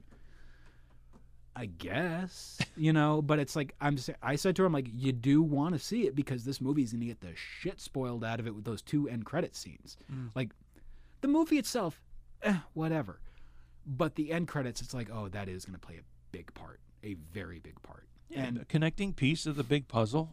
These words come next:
Speaker 2: that,
Speaker 1: the,
Speaker 2: yeah.
Speaker 1: the thing is, there were two big takeaways for me with this movie. One is I hate the fact that we missed out on it for all, for those decades back in the, uh,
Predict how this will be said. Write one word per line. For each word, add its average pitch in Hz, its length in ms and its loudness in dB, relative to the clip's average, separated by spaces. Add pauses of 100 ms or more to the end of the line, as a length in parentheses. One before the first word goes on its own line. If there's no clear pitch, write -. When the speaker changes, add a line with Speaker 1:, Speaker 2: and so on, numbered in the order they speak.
Speaker 2:
that, - 160 -10 (200)
Speaker 1:
the, 156 120 0
Speaker 2:
yeah. 123 60 -2 (180)
Speaker 1:
the 151 240 2
thing 214 240 2
is, 131 240 0
there 139 120 2
were 127 80 2
two 190 220 0
big 156 220 2
takeaways 101 440 -4
for - 100 -8
me 90 100 -6
with 85 100 -10
this - 180 -14
movie. 85 300 -14 (540)
One 143 440 0
is 113 440 -4 (1200)
I 120 360 -2
hate 165 240 2
the 165 80 -2
fact 143 460 -2
that 104 260 -6 (840)
we 135 180 2
missed 139 380 0
out 147 180 2
on 113 160 0
it 101 100 -8
for - 220 -10
all, 131 380 -4
for 147 100 2
those 135 220 0
decades 123 440 0
back 117 240 -2
in 117 100 2
the, 113 220 0
uh, 104 280 -4